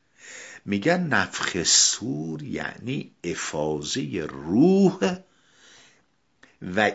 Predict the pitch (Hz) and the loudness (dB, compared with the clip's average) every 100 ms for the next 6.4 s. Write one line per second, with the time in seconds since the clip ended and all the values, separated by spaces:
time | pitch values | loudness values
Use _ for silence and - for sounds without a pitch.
0 | - 101 98 92 82 95 120 160 180 190 | 0 2 2 2 2 6 6 8 6 4
1 | 175 170 - _ _ _ _ - - 90 | -2 -4 -6 _ _ _ _ -20 -16 -4
2 | 92 113 110 110 104 110 104 104 107 104 | 0 0 4 4 4 2 2 2 2 0
3 | 90 - 110 104 98 107 101 101 98 156 | -2 -2 2 2 2 2 4 4 6 8
4 | 202 175 120 107 95 85 90 98 78 - | 10 8 8 6 4 0 -2 -4 -4 -6
5 | 62 76 87 - - _ _ _ _ _ | -8 -10 -12 -18 -20 _ _ _ _ _
6 | _ _ 80 | _ _ -4